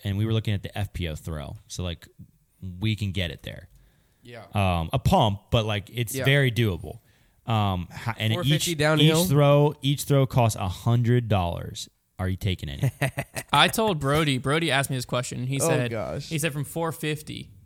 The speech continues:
Speaker 3: how much are you paying to be in the event for a chance at a million dollars?" And I said,
Speaker 1: Oh.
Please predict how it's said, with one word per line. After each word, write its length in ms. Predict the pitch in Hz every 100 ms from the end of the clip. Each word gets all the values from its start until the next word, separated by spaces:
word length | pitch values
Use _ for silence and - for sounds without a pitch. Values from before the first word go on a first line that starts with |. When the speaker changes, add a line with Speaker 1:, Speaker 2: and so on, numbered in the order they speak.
| _ 151
Speaker 3:
how 180 | 156
much 220 | 147 143 139
are 20 |
you 160 | 139
paying 300 | 135 143 139
to 60 | 131
be 160 | 131 131
in 40 |
the 120 | 127
event 240 | 123 131 127
for 80 | 127
a 40 |
chance 260 | - 127 135
at 40 |
a 40 | 127
million 240 | 120 120
dollars?" 500 | 120 123 - 156 - _ _ _ _ _ _ _
And 80 | 143
I 60 | 135
said, 360 | - 131 123
Speaker 1:
Oh. 340 | 104 95 69